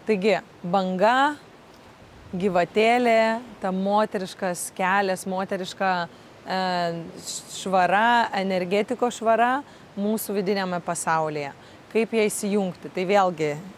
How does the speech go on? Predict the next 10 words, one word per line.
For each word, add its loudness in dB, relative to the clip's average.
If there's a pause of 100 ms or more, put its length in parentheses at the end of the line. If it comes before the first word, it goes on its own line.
(100)
susijungimas 2
su -2
žeme, -2 (460)
taip. -6 (840)
Aišku, -2
aš -6
dabar 0 (160)
esu -4
basomis -4
kojomis, 0